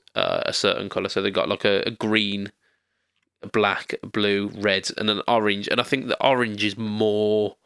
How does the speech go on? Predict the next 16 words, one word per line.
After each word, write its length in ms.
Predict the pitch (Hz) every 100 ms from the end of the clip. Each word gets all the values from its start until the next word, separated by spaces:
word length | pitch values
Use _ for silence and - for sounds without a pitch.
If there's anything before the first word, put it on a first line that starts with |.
| _ _ _ -
of 120 | 101
a 140 | 101 -
burst 480 | - 101 98 92 -
than 140 | 95 98
it 100 | -
is 120 | 101
an 80 | 98
orange. 640 | 104 95 107 113 107 - - _ _ _ -
Um, 260 | 110 104
but 140 | 95 110
yeah, 140 | 113
it's 140 | 82 -
essentially, 560 | - 202 277 - 95 -
it's 180 | -
like, 180 | 110 110
um, 420 | 110 101 104 104